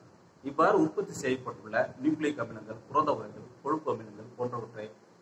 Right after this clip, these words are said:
கொண்டு வைரஸ்கள் தமக்கு உரிய அந்த அமைப்பை உருவாக்கிக் கொள்கின்றன. அதாவது ஸ்ட்ரக்சர் என்று சொல்லக்கூடிய அந்த அமைப்பை உருவாக்கிக் கொள்கின்றன. அதாவது ஒவ்வொரு, இப்ப இந்த சார்ஸ் கோவி டூ வைரஸ் அப்படின்னு எடுத்துக்கிட்டோம்னா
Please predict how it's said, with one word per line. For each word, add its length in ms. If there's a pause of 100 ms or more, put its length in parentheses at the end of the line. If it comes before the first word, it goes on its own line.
(140)
கொண்டு 380 (380)
வைரஸ்கள் 580
தமக்கு 600 (580)
உரிய 540 (540)
அந்த 160
அமைப்பை 560
உருவாக்கிக் 400
கொள்கின்றன. 380 (200)
அதாவது 320
ஸ்ட்ரக்சர் 420
என்று 180
சொல்லக்கூடிய 600 (420)
அந்த 440
அமைப்பை 340
உருவாக்கிக் 380
கொள்கின்றன. 540
அதாவது 300 (220)
ஒவ்வொரு, 300
இப்ப 200
இந்த 120
சார்ஸ் 360
கோவி 240
டூ 100
வைரஸ் 360
அப்படின்னு 220
எடுத்துக்கிட்டோம்னா 500